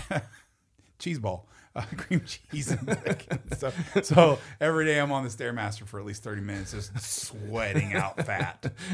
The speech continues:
you know? But, uh, yeah, no, um, so that being said, with you being your peak physical, peak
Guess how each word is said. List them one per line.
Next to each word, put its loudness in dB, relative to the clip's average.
you -8
know? -4
But, 2
uh, 4
yeah, 4
no, 4
um, 2
so 2
that 6
being 0
said, 0
with 2
you 2
being 4
your 4
peak -8
physical, -6
peak -2